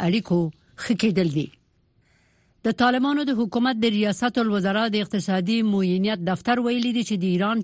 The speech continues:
چارواکو ورسره موافقه کړې ده چې د افغانستان او ایران ترمنځ د سوداګرۍ او ترانزیتي مالونو د انتقال د زیاتېدو لپاره د دواړو هیوادونو ترمنځ په درې سرحدي ګمرکونو کې کاري وخت اته ساعتونه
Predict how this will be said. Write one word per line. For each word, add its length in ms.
چارواکو 500
ورسره 400
موافقه 480
کړې 300
ده 60
چې 160
د 0
افغانستان 580
او 120
ایران 280
ترمنځ 480
د 140
سوداګرۍ 600
او 60
ترانزیتي 600
مالونو 320
د 280
انتقال 520
د 120
زیاتېدو 500
لپاره 340
د 220
دواړو 340
هیوادونو 480
ترمنځ 320
په 60
درې 140
سرحدي 360
ګمرکونو 500
کې 100
کاري 200
وخت 280
اته 320
ساعتونه 560